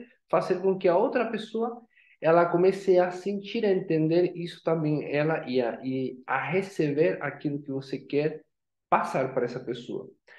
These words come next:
Você fala uma coisa, a pessoa recebe uma mensagem, então o emissor, o receptor, na-, e ele recebe e dá o feedback.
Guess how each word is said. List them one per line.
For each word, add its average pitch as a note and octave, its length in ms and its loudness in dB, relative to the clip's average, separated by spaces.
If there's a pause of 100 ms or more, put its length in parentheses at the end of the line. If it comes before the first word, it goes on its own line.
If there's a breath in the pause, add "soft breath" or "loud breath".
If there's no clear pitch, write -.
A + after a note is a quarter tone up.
(200 soft breath)
Você C3 300 -4
fala D3 480 2
uma A3+ 240 -2
coisa, A#3+ 320 -2 (140)
a C#3 100 0
pessoa C3 480 -4
recebe A#2+ 680 -2
uma D3 240 -2
mensagem, B2+ 840 -2 (200)
então A#2 220 -2
o A2 220 -6
emissor, B2+ 720 -2 (720 soft breath)
o D#3 140 6
receptor, F3 960 4
na-, D4 280 -2
e D#3 160 2
ele D3+ 220 4
recebe F#3+ 720 2
e A3+ 40 -8
dá G#3 140 0
o B3+ 220 -4
feedback. - 480 -6